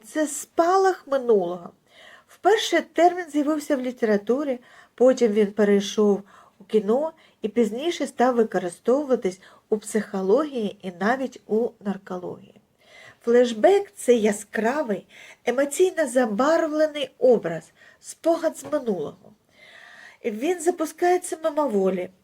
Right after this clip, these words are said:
без нашого відома. Іноді вони, вони бувають, е, болісні та лячні.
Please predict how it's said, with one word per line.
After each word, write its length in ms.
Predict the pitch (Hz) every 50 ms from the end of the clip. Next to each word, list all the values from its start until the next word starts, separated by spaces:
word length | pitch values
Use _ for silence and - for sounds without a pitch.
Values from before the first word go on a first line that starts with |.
| _ _ _ _ _ _
без 460 | 196 190 208 247 285 339 339 330 -
нашого 760 | 262 226 220 233 247 262 285 285 - - 294 277 269 269 269
відома. 600 | 233 208 208 202 190 202 202 180 170 170 170 160 170 - _ _ - - - - - - _ _ _ _
Іноді 360 | 240 254 240 240 220 202 226
вони, 380 | 208 226 233 220 233 226 220 - 208
вони 220 | 233 226 220 226
бувають, 640 | 208 226 220 220 226 220 220 214 208 208 202 - - _ _ _ _ _ _ _
е, 160 | - 208 208
болісні 840 | 196 196 202 233 262 277 277 269 240 - - 202 180 180 170 165 - _ _ _ _ _ _ _ _
та 300 | 214 214 226 220 208 208 - _ -
лячні. 600 | 202 202 202 185 175 175 - - - - 160 -